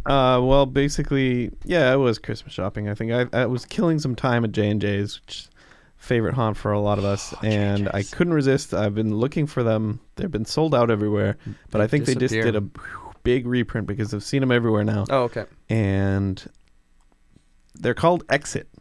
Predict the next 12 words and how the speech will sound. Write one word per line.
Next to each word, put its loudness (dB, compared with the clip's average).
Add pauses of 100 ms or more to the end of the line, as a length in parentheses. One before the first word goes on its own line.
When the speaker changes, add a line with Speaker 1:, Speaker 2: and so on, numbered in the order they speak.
(180)
Speaker 2:
Yeah. -8 (440)
Speaker 1:
And 0
it's -6
just -4
a -2
theme, 2
but 0
it's -6
basically, -2
you -2
know, 2
the 0